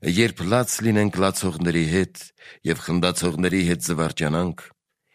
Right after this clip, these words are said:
երբ վերացնենք մեր միջից թշնամությունը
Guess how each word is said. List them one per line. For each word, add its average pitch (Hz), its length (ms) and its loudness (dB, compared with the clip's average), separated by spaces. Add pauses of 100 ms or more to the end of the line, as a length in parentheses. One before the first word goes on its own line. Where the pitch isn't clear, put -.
(340)
երբ 87 340 0
վերացնենք 107 720 0
մեր 98 200 2
միջից 95 400 -2
թշնամությունը 90 920 -2